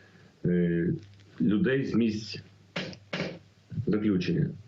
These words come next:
Я в цьому нічого не бачу. Ті, хто виявляють бажання вбивати, е, і, можливо, є за що, також нічого поганого цього не бачу. М,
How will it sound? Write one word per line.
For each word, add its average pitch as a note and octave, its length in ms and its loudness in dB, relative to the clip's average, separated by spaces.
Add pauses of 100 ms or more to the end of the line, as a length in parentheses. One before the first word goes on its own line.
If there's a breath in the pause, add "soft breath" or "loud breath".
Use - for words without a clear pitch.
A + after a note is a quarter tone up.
(440)
Я A2 160 2
в A2 40 -4
цьому A2 220 2
нічого G#2+ 280 2
не G2 80 2
бачу. F2+ 400 2 (560 loud breath)
Ті, E3 140 0
хто D#3+ 180 -2
виявляють C3 520 0
бажання G2+ 640 2
вбивати, G2 520 2
е, F2 560 2 (100)
і, A2+ 100 4
можливо, A2 380 4
є G#2 480 2
за A2 160 2
що, D#3+ 320 -2 (680 loud breath)
також A2 440 -2 (200)
нічого G2 300 0
поганого F#2 280 0
цього F2+ 120 2
не E2+ 80 4
бачу. D#2 340 0 (1400 loud breath)
М, F2+ 480 2